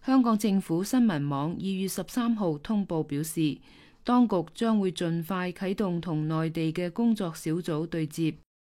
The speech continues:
爭取提升檢測能力同埋隔離設施，亦都會馬上推出措施，舒緩喺屋企等候接受隔離嘅市民嘅焦慮。林鄭月娥話，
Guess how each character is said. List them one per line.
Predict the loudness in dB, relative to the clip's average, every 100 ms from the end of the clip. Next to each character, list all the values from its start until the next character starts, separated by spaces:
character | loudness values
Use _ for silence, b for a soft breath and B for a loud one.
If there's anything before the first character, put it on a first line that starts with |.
| _ _ _ _ 4
爭 | 6 8
取 | 6
提 | 4 0
升 | 0 2 2
檢 | 2 -2
測 | -2 -4 -2
能 | -2 0 0
力 | -4 -6
同 | -4
埋 | -2 -2
隔 | -4
離 | -4 -6 -4
設 | -2 -4
施， | -2 -2 -2 -6 b b b
亦 | -6
都 | 0 4
會 | 6 6
馬 | 4 0
上 | 0 0
推 | 0 0
出 | 0 -2
措 | -2 -2 -2
施， | 0 0 0 -4 B B
舒 | -4 4
緩 | 6 6 2 0
喺 | -6 -4 -2
屋 | -4
企 | -4 -4
等 | -2 -2 -2
候 | -2 -4 -4
接 | -6
受 | -4 -4
隔 | -4
離 | -4 -4 -6
嘅 | -4 -4
市 | -4 -4 -4
民 | -2 -2 -4
嘅 | -6
焦 | -4 0
慮。 | 2 0 -2 -6 -10 b b b b
林 | 2 4
鄭 | 4 4
月 | 2 2
娥 | 0 -2 0
話， | -2 -2